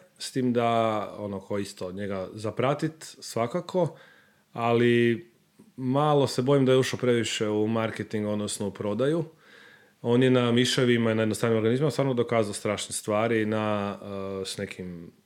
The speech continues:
i intervencijama prehrambenim, ali i s nekim dodacima prehrane, ako ćemo ih tako nazvat. Samo što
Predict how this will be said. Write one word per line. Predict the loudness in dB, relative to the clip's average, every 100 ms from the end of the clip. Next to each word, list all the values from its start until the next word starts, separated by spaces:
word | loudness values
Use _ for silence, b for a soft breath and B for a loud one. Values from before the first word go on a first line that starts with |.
| _
i | -10
intervencijama | -10 -8 -6 -4 -2 -2 -2 -4 -4
prehrambenim, | -2 0 2 2 2 2
ali | 2
i | 2
s | 0
nekim | -4 -2 -4 -6 B B B B
dodacima | 0 2 0 0 -2
prehrane, | -2 -2 -4
ako | -6
ćemo | -8 -8
ih |
tako | -6 -6 -8
nazvat. | -6 -4 -4 -6 -10 -20 B B B B
Samo | -8 -4 -2
što | 0 4 4 0